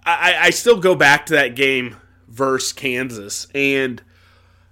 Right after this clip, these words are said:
uh, I, I think the funny part about this, I think for the first time maybe ever, one team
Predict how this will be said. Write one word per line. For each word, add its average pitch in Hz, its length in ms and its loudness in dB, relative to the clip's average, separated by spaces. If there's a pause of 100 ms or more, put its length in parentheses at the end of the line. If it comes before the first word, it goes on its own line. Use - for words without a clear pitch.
uh, 143 300 2
I, 165 180 0
I 175 120 2
think 214 300 -4
the 180 120 0
funny 185 380 -2
part 170 320 0
about 135 360 0
this, - 420 -6 (1120)
I 170 220 2
think 196 460 -4 (1000)
for - 160 -6
the 160 100 2
first 220 380 4
time 180 320 6
maybe 160 420 0
ever, 120 380 2 (2000)
one 175 600 0
team 180 520 -4